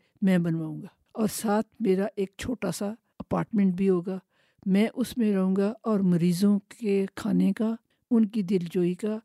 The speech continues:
اور ان کو تسلی دینے کا اور دوائی دینے کا کام میں اپنے ذمہ لوں گا۔" اس نے بلال کو لکھا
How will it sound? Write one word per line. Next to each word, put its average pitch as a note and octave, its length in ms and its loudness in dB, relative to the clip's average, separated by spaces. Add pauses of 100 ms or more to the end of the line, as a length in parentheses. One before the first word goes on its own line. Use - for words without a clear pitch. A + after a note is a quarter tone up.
(180)
اور G#3 400 2 (220)
ان G#3+ 160 4
کو G3 120 0
تسلی G#3+ 440 -2
دینے F#3+ 340 0
کا G3 200 -4 (240)
اور G#3+ 100 -4
دوائی F#3+ 300 2
دینے F3 240 0
کا F3 140 -6
کام F3 280 -4 (260)
میں F#3+ 120 2
اپنے F#3 300 -2
ذمہ E3+ 260 -6 (100)
لوں D#3+ 120 -8
گا۔" - 440 -12
اس A#3 160 -4
نے A#3 140 2
بلال F#3+ 400 2
کو G3+ 140 -2
لکھا G3 500 -4